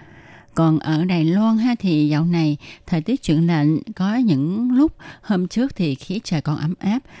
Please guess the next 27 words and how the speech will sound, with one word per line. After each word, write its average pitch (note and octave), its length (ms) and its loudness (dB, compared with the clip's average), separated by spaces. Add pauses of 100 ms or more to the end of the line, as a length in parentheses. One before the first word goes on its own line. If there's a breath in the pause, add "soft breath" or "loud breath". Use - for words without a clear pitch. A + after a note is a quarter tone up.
(160 loud breath)
nhưng F3+ 120 4
mà D3+ 60 4
hôm E3+ 200 0
sau E3 520 -4
lạnh D3+ 340 -4
rất A3+ 280 -6
là F3+ 60 -2
nhiều. D3 440 0 (360 loud breath)
Nhiệt F3+ 160 0
độ D3+ 360 -2
thay - 240 -8
đổi D#3+ 560 -2
quá G#3+ 280 -2
đột E3 180 -2
ngột D3+ 300 -2 (120)
và C#3+ 360 0
quá D3 280 -4
xa, G3 380 -2 (360 loud breath)
khiến A3 340 0
cho E3 520 -2
có G3 120 -4
ngày E3 400 0 (280 loud breath)
tại C#3+ 220 0
thành D3 280 -2
phố E3 240 -4
Đài A#3 180 -6
Bắc A3+ 160 -4